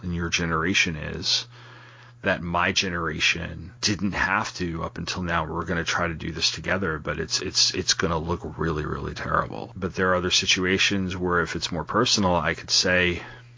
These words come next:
you know, you will grow and you will,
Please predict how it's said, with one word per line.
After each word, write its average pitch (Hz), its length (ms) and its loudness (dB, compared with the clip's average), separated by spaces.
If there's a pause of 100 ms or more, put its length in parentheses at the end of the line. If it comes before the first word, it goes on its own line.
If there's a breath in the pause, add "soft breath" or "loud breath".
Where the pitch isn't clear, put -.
(1500 soft breath)
you 98 180 2
know, 90 400 4 (180)
you 92 300 0
will 95 160 4
grow 80 600 2 (240)
and 87 280 0
you 82 100 -2
will, 80 480 0